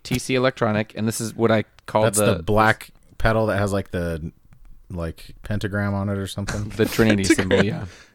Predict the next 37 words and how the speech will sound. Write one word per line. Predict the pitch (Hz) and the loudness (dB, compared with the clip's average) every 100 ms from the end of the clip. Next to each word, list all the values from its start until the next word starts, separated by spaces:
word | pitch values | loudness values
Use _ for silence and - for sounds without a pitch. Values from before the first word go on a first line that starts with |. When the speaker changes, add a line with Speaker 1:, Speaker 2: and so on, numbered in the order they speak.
| - | -4
Speaker 3:
It's, | 117 - - | -4 -4 -4
it's | 120 - | -2 0
like | 117 110 104 | 2 2 2
a | 101 90 85 | 0 0 0
reverb, | 107 82 71 | -2 -2 -6
yeah? | 80 92 - - - _ _ _ _ - - - - - - - - - - - - - - - | -6 -8 -10 -20 -20 _ _ _ _ -20 -20 -20 -18 -16 -16 -16 -20 -18 -18 -18 -18 -20 -20 -4
Speaker 1:
Yes. | 110 98 - - | 2 2 0 -2
Speaker 2:
Yeah, | 113 90 | 2 4
Speaker 3:
Trinity, | 95 110 104 92 | 4 4 2 0
Speaker 2:
reverb.com. | 95 92 78 | 0 -2 -2
Speaker 3:
the | 98 | -2
Trinity | - 104 98 | -2 -4 -4
part | - - - | -4 -6 2
Speaker 1:
So, | 113 110 107 | 4 6 4
Speaker 3:
two. | - - - - | 2 -8 -20 -12
Speaker 1:
T | - 139 | 0 0
C | 147 156 151 147 | 2 2 2 4
Electronic, | 127 131 - 107 107 - | 2 2 2 2 2 -2
T | - 131 | -2 -2
two, | - 117 110 110 - | 2 2 2 0 -6
Hasta | - 104 - 120 | -6 -4 -2 0
La | 120 | 0
Vista, | 107 101 107 | 0 -2 -2
Baby. | 98 98 78 - - | -2 -4 -8 -14 -10
That's | 107 90 | -8 -4
what | 101 | -4
I | 98 | -6
Speaker 3:
Mm. | |
Speaker 1:
titled | 92 98 95 98 | -6 -8 -8 -12
it. | - - - - - - - - | -14 -18 -20 -20 -20 -20 -20 -6
And | 107 | 0
then | 104 | 0
I | |
said, | 101 101 90 - - - - - - - | 0 -2 -4 -10 -20 -20 -20 -18 -18 -8
"Do | 107 | 0
you | 117 156 | 2 2
fos-, | 131 127 - | 2 2 0